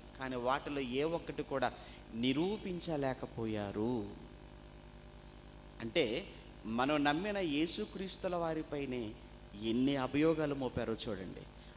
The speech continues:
ఆయన పైన ఎన్ని నిందలు మోపారో చూడండి. ఆఖరికి ఆయనను దేశ వ్యతిరేకిగా, దేశ ద్రోహిగా ఆ రోజున్న ప్రజలు చూపించాలని ఎలా అనుకున్నారో, ఈ రోజుకు కూడా మన దేశంలో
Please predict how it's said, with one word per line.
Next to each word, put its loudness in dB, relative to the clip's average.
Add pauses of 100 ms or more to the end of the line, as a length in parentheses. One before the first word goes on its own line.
(200)
ఆయన 12
పైన 6
ఎన్ని 6
నిందలు 6
మోపారో 4
చూడండి. -2 (400)
ఆఖరికి 6
ఆయనను 10 (480)
దేశ 12
వ్యతిరేకిగా, 6 (100)
దేశ 12
ద్రోహిగా 12 (440)
ఆ 12
రోజున్న 12
ప్రజలు 6
చూపించాలని 4
ఎలా 6
అనుకున్నారో, 4 (680)
ఈ 6
రోజుకు 4
కూడా 0 (440)
మన 10
దేశంలో 6